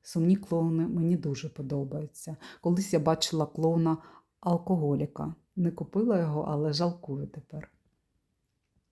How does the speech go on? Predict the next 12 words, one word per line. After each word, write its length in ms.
Взагалі 460
мені 200
подобаються 540
статуетки 680
з 100
характером, 680
щоб 260
було, 380
щоб 220
можна 260
було, 460
е, 40